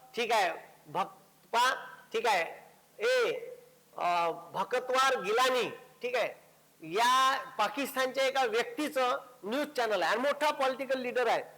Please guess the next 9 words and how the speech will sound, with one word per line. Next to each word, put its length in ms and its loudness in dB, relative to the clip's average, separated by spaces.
त्याचं 280 2
Twitter 440 -2
हँडल, 340 0
actually 440 -4
ते 200 -2
डुप्लिकेट 580 -2
Twitter 280 0
हँडल 260 0
आहे, 140 0